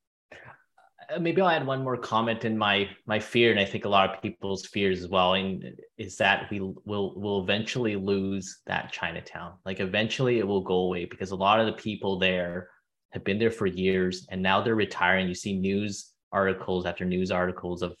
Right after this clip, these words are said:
you know, the restaurants that have been there for a very long time. For example, Golden Inn, you know, it's been there for, like, thirty, forty years. They're retiring, they're gone. And eventually it will be,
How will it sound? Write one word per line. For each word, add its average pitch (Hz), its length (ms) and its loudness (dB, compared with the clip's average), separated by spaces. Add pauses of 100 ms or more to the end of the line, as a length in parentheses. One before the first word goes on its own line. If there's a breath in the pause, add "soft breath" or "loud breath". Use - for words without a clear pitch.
(120)
you 92 120 -8
know, 87 100 -6
the 90 140 -4
restaurants 104 400 0
that 101 100 4
have 87 80 -2
been 98 140 0
there 95 100 2
for 95 200 -4
a 92 100 -12
very 190 240 8
long 131 340 2
time. 107 460 2
For 101 120 -6
example, 110 360 0
Golden 113 420 2
Inn, 101 400 -2
you 92 160 -4
know, 98 120 0
it's 95 100 -6
been 113 100 -2
there 101 160 -2
for, 92 80 -8
like, 80 200 -6
thirty, 110 380 0
forty 101 220 0
years. 95 400 -4 (420)
They're 107 140 2
retiring, 101 560 4 (100)
they're 95 140 -2
gone. 92 480 -2 (480)
And 101 160 2
eventually 127 680 4
it 107 140 4
will 104 260 -2
be, 104 500 -4